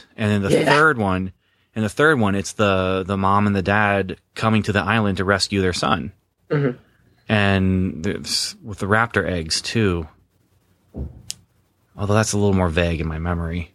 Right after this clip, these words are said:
Speaker 1: but <laughs> anyway.
Speaker 2: Yeah.
Speaker 1: And in the first one, it's all about Sam Neill not wanting children. And
Speaker 2: Exactly.
Speaker 1: having to, you know, deal with, "I've got these two children that I have to, to help." So, <clears throat> but anyway, um, we kinda jumped around a little bit.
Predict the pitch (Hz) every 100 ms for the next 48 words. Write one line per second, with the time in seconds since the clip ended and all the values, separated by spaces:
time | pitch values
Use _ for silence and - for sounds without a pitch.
0 | - 87 98 - - 113 - 87 85 -
1 | 139 131 - _ _ _ _ - 131 113
2 | 107 123 123 107 95 101 98 - 104 95
3 | 95 92 90 82 95 110 85 - 67 80
4 | - _ _ _ _ _ _ _ _ _
5 | _ - 101 98 95 92 92 87 - 87
6 | 85 92 85 82 - - 90 87 - 80
7 | 90 - 107 87 85 85 87 - 95 101
8 | - 95 - - _ - - - - _
9 | _ _ - 90 85 87 - _ _ _
10 | _ - - 113 - - _ _ _ _
11 | _ _ - 147 165 113 98 - 113 110
12 | 98 95 - _ _ - 131 - 160 127
13 | 123 104 104 95 92 101 92 82 80 -